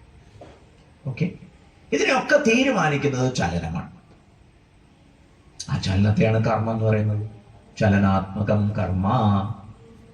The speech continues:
എന്തൊക്കെ ചലനമുണ്ട്? ഉക്ഷേപണ, അപക്ഷേപണ, ആകുഞ്ചന, പ്രസരണ, വിസ-, പ്രസരണ, ഗമനാനി, പഞ്ചകർമാണി.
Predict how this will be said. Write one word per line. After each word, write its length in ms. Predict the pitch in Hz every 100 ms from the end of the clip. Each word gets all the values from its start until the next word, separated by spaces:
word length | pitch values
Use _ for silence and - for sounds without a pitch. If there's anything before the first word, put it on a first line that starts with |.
| - -
എന്തൊക്കെ 360 | 120 131 139
ചലനമുണ്ട്? 560 | 127 127 117 127 117 113
ഉക്ഷേപണ, 560 | 113 107 - 113 107 110
അപക്ഷേപണ, 600 | 107 101 - 180 110 107
ആകുഞ്ചന, 540 | 101 104 110 113 110
പ്രസരണ, 460 | 110 - 113 110 113
വിസ-, 220 | 107 107
പ്രസരണ, 680 | - 113 117 107 117 110 113 113 110 - - - -
ഗമനാനി, 680 | - 110 101 123 113 107 107
പഞ്ചകർമാണി. 1400 | 101 90 98 107 107 92 98 120 104 104 120 113 104 113